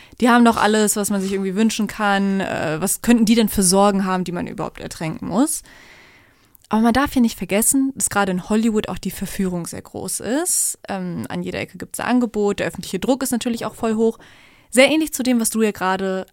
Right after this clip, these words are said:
angedeutet hast mit der Influencer-Branche. Und mich würde das noch ein bisschen mehr interessieren. Findest du, es ist eigentlich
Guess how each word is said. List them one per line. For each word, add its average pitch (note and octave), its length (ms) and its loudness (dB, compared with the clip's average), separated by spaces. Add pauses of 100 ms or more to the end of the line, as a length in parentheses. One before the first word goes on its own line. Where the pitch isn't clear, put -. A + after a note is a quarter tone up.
(140)
angedeutet G3 760 2
hast - 180 -8
mit F#3+ 120 -10
der - 100 -8
Influencer-Branche. F3 880 -8
Und G#3+ 140 4
mich G#3+ 180 0
würde B3 140 -4
das A#3 180 -4
noch A3+ 120 -2
ein A3+ 100 -2
bisschen G#3+ 260 -2
mehr G3+ 140 -2
interessieren. A3+ 640 -2 (460)
Findest D4+ 500 4
du, C#4+ 120 2
es - 120 -2
ist - 180 -4
eigentlich G3+ 460 -4